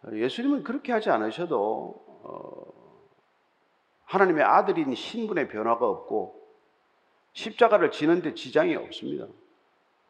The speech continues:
하나님은 우리가 없어도 계획이 틀어지는 법이 없으세요, 사실. 마치 네 없으면 일이 안 될 것처럼 우리를 북돋아 주시고,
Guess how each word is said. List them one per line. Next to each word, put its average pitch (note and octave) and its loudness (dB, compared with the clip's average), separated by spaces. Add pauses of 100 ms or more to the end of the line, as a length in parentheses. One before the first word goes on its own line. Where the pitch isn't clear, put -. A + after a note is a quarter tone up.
(640)
하나님은 G3+ 4
우리가 D#3+ 4
없어도 D3+ -4
계획이 D3 -2
틀어지는 F#3 -2
법이 E2+ -4
없으세요, G2+ -10
사실. - -20 (1500)
마치 G#2 -2
네 C#3+ 0
없으면 D3 0
일이 B2 2
안 A2 2
될 E3+ 2
것처럼 A#2+ -4
우리를 C3 -4
북돋아 E3 2
주시고, F#2+ -8